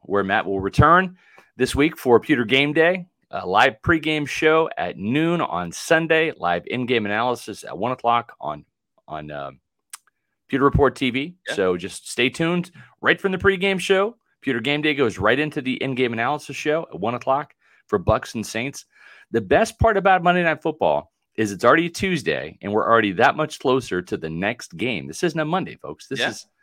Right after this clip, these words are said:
Speaker 1: this is a Tuesday. It's not a Victory Tuesday, but it's cool because we're, we're inching closer to a, a very big Bucks game that I,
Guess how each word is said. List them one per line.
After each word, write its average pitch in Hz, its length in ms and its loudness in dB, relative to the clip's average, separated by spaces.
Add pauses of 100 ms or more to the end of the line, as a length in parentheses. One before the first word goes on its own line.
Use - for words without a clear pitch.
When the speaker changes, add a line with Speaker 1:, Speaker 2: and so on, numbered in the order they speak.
(180)
Speaker 1:
this 147 160 -10
is 143 120 -8
a 135 60 -14
Tuesday. - 480 -8
It's - 80 -20
not 147 140 -2
a 160 40 -8
Victory 180 320 -4
Tuesday, 65 400 -16
but 80 280 -6 (360)
it's - 220 -6
cool 135 220 2
because 82 360 0
we're, 80 280 -4 (100)
we're 85 160 -8
inching 151 320 -6
closer 139 540 4 (480)
to 98 500 2 (720)
a, - 180 -4
a 107 80 -2
very 202 200 6
big 147 240 2
Bucks 143 240 2
game 104 220 0
that 98 100 0
I, 95 80 -2